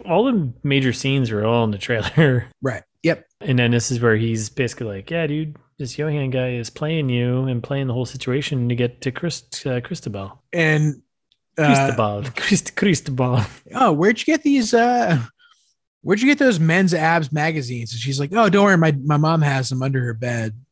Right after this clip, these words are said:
Speaker 2: They have a whole bit about how he's a backdoor man and it's a time-honored technique.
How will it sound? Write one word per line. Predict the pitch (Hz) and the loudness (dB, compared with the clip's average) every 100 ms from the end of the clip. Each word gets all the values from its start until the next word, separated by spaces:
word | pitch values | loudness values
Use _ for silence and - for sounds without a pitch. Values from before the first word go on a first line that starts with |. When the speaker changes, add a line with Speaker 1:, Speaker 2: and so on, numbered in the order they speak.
| - | -2
Speaker 2:
They | 165 | 0
have | |
a | 170 | 4
whole | 196 165 | 4 4
bit | 175 170 | 4 4
about | 165 151 | 2 2
how | 143 139 | 2 0
he's | 139 131 | 0 -2
a | 120 | -6
backdoor | 135 185 170 190 175 165 | 0 2 2 2 2 4
man | 165 160 151 151 147 139 _ _ _ _ | 2 2 0 -2 -4 -6 _ _ _ _
and | 131 131 | -6 -4
it's | 110 | -4
a | 113 | -4
time-honored | - 156 151 143 143 139 | -2 0 2 2 0 -2
technique. | 135 127 160 175 160 143 - | -4 -6 -2 0 0 -2 -8